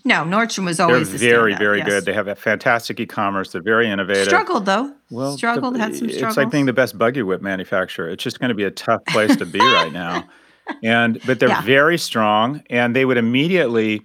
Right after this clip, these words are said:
Speaker 2: they would
Speaker 1: Nordstrom.
Speaker 2: immediately have access to all the brands that you populate your high-end beauty cabinet with, and your,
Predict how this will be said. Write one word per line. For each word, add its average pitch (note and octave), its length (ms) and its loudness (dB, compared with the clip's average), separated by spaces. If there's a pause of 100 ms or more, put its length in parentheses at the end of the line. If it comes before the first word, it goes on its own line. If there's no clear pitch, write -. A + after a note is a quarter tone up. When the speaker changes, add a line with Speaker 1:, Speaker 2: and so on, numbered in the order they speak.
Speaker 2:
they D#3+ 460 -4
would B2 120 2
Speaker 1:
Nordstrom. - 0 -
Speaker 2:
immediately C3+ 420 2
have A#2+ 220 2
access A2 540 0
to - 100 -6
all A2+ 160 0
the A2+ 60 -2
brands G#2 480 -4
that G2+ 80 -8
you G2 120 -8
populate G2+ 680 -2
your F#2+ 160 -8
high-end F#2+ 600 -6
beauty G#2 260 -6
cabinet G2+ 440 0
with, F#2+ 400 -4
and G2+ 220 -8
your, F#2 220 -4